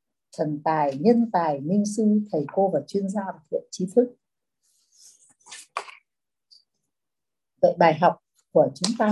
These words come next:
hôm nay về nhận thức nội tâm về con người, cái Thanh đã trình bày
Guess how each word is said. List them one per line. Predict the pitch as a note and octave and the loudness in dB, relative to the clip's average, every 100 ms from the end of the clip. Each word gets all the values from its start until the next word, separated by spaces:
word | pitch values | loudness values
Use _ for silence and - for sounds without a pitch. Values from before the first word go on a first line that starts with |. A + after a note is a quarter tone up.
| A3 | 4
hôm | G#3+ | 6
nay | G#3+ A3 A3 G#3 _ _ _ _ _ _ _ - | 6 4 -4 -10 _ _ _ _ _ _ _ 2
về | E3 D#3+ D3 - _ - - | 6 6 4 0 _ -16 -2
nhận | E3+ C#4 - | 0 2 -2
thức | D#4 | -2
nội | F3 - | 0 0
tâm | A3 G#3+ | 2 2
về | E3 G#3 | 2 2
con | G#3+ | 2
người, | F3+ F3 D#3 - _ _ _ _ _ | 4 2 0 -8 _ _ _ _ _
cái | G3+ | -8
Thanh | G#3+ | -6
đã | G#3 B3 | -6 -6
trình | G3 D#3+ | -6 -4
bày | D#3 D#3 | -4 -6